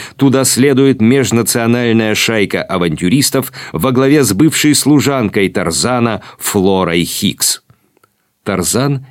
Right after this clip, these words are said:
и золотой лев», роман. Читает Татьяна Ненарокомова.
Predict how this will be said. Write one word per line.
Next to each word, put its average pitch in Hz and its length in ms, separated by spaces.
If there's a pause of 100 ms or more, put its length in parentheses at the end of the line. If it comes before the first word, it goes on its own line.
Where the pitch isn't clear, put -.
(100)
и 117 120
золотой 87 500
лев», 58 400 (100)
роман. 64 520 (220)
Читает 101 520 (220)
Татьяна 95 720
Ненарокомова. 92 880